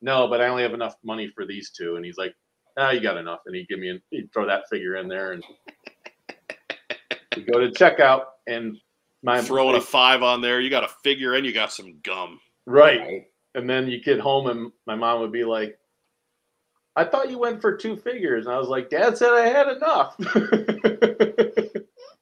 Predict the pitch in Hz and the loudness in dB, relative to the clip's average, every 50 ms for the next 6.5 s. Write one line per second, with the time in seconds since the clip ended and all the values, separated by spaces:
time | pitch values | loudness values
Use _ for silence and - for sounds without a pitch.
0 | _ _ _ _ _ _ _ - - - - - 127 127 143 151 160 170 180 175 | _ _ _ _ _ _ _ -20 -12 -4 -2 -2 0 0 0 2 4 4 4 6
1 | 175 165 156 143 151 147 131 120 135 135 139 147 143 143 139 131 131 117 110 123 | 4 2 2 2 -2 -4 0 4 4 6 6 6 6 6 4 2 0 0 2 2
2 | 127 135 147 - - - _ _ _ _ _ _ _ - - - - - - - | 4 4 2 0 -4 -12 _ _ _ _ _ _ _ -20 -20 -20 -20 -20 -12 -6
3 | - 214 202 135 - _ _ - - - - 135 175 190 202 180 - 202 196 175 | -6 -6 -6 -6 -12 _ _ -20 -8 0 4 6 6 8 6 6 6 6 6 6
4 | 175 165 - 175 156 151 151 143 151 147 143 143 139 135 131 110 - - 110 113 | 4 2 0 0 2 4 4 4 4 4 2 2 0 0 -2 -2 -2 -2 -2 -2
5 | 123 131 135 135 135 135 - - _ _ _ - 135 139 139 135 135 131 117 127 | -2 -2 -4 -4 -6 -6 -10 -16 _ _ _ -4 -2 -2 0 -2 -2 -2 -2 -4
6 | 120 117 117 101 92 - - - - | -4 -2 -4 -6 -6 -6 -10 -14 -10